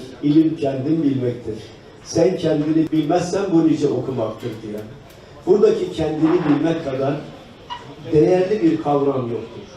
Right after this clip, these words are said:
Bir insanın kendisini bilmesi, hayatı sorgulaması,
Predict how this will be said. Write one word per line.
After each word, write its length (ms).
Bir 140
insanın 540
kendisini 600
bilmesi, 460
hayatı 420
sorgulaması, 840